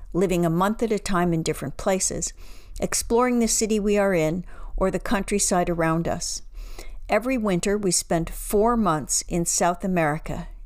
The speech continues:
enjoying the austral summer and recharging our batteries for the next season of travel. If you'd like to do what we do, read on for our blueprint. If you think we're crazy,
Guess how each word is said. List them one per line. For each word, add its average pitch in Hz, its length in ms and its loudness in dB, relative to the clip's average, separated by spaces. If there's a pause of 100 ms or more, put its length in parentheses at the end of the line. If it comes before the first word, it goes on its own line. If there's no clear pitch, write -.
enjoying 180 600 2
the 196 140 0
austral 180 480 0
summer 156 480 0 (360)
and 180 180 2
recharging 202 600 2
our 180 100 4
batteries 160 560 0
for - 160 -2
the 165 140 0
next 165 360 2
season 170 360 0
of 165 140 -2
travel. - 520 -2 (600)
If - 200 -2
you'd 208 160 2
like 220 220 2
to 240 80 0
do 233 200 2
what 214 220 2
we 233 220 2
do, 156 360 0 (320)
read 214 260 4
on 180 240 4
for 185 140 0
our 185 160 4
blueprint. 226 640 -2 (420)
If 160 180 2
you 170 100 4
think 156 280 0
we're 147 80 -2
crazy, 240 600 0